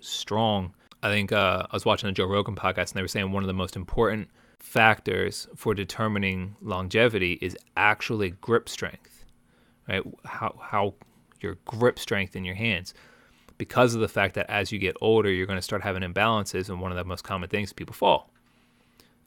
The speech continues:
And if you have strong grip strength, if you're able to maintain a strong grip strength, you'll be able to catch your balance. It goes along with a few other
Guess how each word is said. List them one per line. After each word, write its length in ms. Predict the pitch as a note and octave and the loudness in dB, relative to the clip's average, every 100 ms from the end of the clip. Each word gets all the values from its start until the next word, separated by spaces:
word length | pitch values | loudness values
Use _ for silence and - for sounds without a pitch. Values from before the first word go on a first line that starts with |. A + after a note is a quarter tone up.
| - | -6
And 480 | F#2+ F#2+ F2+ E2+ F#2+ _ _ _ _ _ _ - | -2 -2 -2 -6 -14 _ _ _ _ _ _ -6
if 160 | F#2+ G#2+ | -4 -2
you 80 | |
have 160 | G2+ F#2 | 0 0
strong 320 | - A2+ F#2+ | 2 0 2
grip 200 | A2 C3+ | 2 2
strength, 320 | - F#2+ F#2+ | 0 -4 -4
if 120 | G2+ G2+ | -4 -2
you're 100 | F#2+ | -2
able 140 | F#2 | -2
to 60 | F2+ | -6
maintain 440 | F2+ F2+ - B2 | -6 -6 -4 -2
a 40 | A#2+ | -2
strong 240 | G2+ F#2+ | -2 -4
grip 180 | F2+ F2 | -4 -8
strength, 220 | G2+ F#2+ | -6 -6
you'll 100 | G2 | -4
be 60 | F#2+ | -4
able 100 | G#2 | -6
to 60 | |
catch 320 | - - F#2+ | -10 -10 -8
your 80 | - | -4
balance. 520 | G2 G2+ - - - - - - - | -4 -4 -6 -16 -18 -20 -20 -20 -12
It 80 | - | 0
goes 160 | D3+ | 2
along 100 | C3 | 2
with 160 | A2+ - | 0 -2
a 140 | - | -6
few 240 | - A#2 G2+ | -2 2 2
other 320 | G2 F#2 | 4 0